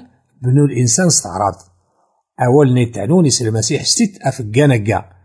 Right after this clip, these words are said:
إيراج مسيح هذين عتي ميدن، نمي سوال، إسوا خانتا أول مجانا، مشاء هاثين يوم زدات أمثينخ.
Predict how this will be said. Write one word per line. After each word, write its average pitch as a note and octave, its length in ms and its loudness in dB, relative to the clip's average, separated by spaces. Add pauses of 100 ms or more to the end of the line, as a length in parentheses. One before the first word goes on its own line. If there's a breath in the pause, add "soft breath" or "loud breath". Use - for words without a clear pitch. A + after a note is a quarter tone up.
(720)
إيراج C3 340 4
مسيح C3+ 380 0
هذين A#2+ 220 0
عتي C3+ 240 -2
ميدن، B2 600 0
نمي B2+ 280 2
سوال، D#3+ 460 0 (420)
إسوا D#3+ 260 2
خانتا - 380 0
أول D3 340 2
مجانا، C#3 560 0 (600)
مشاء F3+ 320 0
هاثين C3 380 0
يوم C3 220 2
زدات G#2+ 420 -2
أمثينخ. A2+ 580 -6